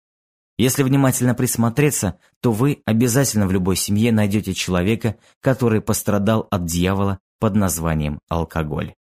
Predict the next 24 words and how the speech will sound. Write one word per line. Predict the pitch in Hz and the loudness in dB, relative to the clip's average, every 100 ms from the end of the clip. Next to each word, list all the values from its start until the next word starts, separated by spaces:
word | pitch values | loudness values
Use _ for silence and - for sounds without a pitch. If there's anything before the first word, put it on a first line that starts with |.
| _ _ _ | _ _ _
Как | - 131 110 | 0 0 0
алкоголь | 87 101 101 143 160 | -2 -2 0 2 2
убивает | 135 120 113 104 92 | 0 0 2 0 0
наши | 98 90 107 | 0 0 -2
гены? | 101 95 73 82 - _ _ _ _ | 0 0 -2 -8 -16 _ _ _ _
Вы | 95 165 | 2 2
знаете, | 139 208 107 92 - 90 | 4 4 4 2 -2 -6
что | - 101 95 | -2 -2 0
алкоголь | 90 95 101 165 | -2 0 0 0
растворяет | 120 104 - 95 92 90 | 0 -2 0 0 2 0
жир, | 90 90 76 _ _ _ - | 0 -4 -4 _ _ _ -6
а | 90 | -4
клетки | - 110 120 - | 0 0 0 0
нашего | 95 82 - 80 | 0 0 -4 -4
тела | - 156 156 - - | 0 2 0 -4 -16
защищены | - 156 151 131 120 113 123 | -2 0 2 0 2 2 2
от | 113 101 | -2 0
воздействия | 101 87 107 107 110 117 | -2 0 0 0 0 0
разрушительных | 110 98 85 95 - 85 - | 0 -2 -2 -4 -4 -8 -6
веществ | 85 - 135 131 - _ _ | -4 0 0 -2 -8 _ _
при | - 131 | -2 0
помощи | - 123 123 - 123 | 2 2 2 0 -2
так | - 117 | 0 0
называемого | 110 98 98 90 92 101 107 107 | 0 0 0 0 2 2 0 -2